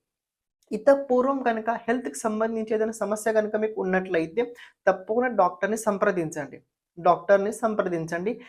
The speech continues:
ఎందుకంటే రాబోయే రోజుల్లో మీ రాశిలో కేతు వస్తాడు, కాస్త హెల్త్కి సంబంధించి విషయాల లోపల కొద్ది సమస్యలు పెరిగే అవకాశం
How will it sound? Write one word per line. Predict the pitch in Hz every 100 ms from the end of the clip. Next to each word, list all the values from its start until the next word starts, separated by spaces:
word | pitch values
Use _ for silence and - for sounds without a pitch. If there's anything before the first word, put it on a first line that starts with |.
| - -
ఎందుకంటే | 214 247 247 233
రాబోయే | 202 233 247
రోజుల్లో | 240 247 247
మీ | 233
రాశిలో | 196 190 240 247 254
కేతు | 269 269
వస్తాడు, | 226 - 160 143 - - _ 202
కాస్త | 202 202
హెల్త్కి | 208 254 277 -
సంబంధించి | 226 233 240 233 240 226
విషయాల | 214 220 220
లోపల | 214 214 220
కొద్ది | 220 -
సమస్యలు | 208 214 214 220
పెరిగే | 208 190 202 180
అవకాశం | 175 185 226